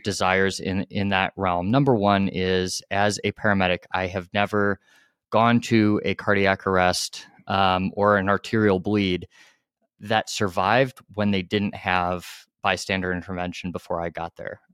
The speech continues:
Um, so, you know, I have never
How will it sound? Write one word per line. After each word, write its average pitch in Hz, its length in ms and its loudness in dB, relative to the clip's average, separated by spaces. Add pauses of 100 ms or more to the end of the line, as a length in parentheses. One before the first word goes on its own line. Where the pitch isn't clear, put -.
Um, 92 320 0
so, 107 400 2 (360)
you 117 80 2
know, 110 300 4
I 117 140 2
have 120 180 0
never 113 720 2